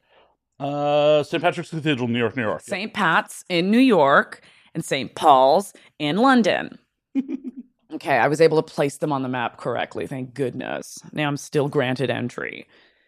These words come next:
Speaker 2: Yeah, no, I, I, I like being in those spaces.
Speaker 1: They are beautiful, and it's also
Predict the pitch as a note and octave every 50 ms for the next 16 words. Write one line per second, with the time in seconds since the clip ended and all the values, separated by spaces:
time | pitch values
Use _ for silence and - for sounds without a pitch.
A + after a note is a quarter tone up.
0 | _ _ _ _ - A3+ B3+ A3+ G#3+ A3+ G#3+ F3+ E3 - F3 F#3 - - F#3 F3+
1 | F3+ - - - - D3+ C#3 C#3 B2 B2+ B2+ - - _ G2+ G#2 - - - C2
2 | C2 - - - - _ D3 D#3 D3+ D3+ D#3 D3+ C#3+ B2 G2 - A#2 A#2 G#2+ G2+
3 | - G#2 G2 G#2 A2+ B2 B2 G#2+ - - - _ - F2 A#2+ A2+ - A2+ G2+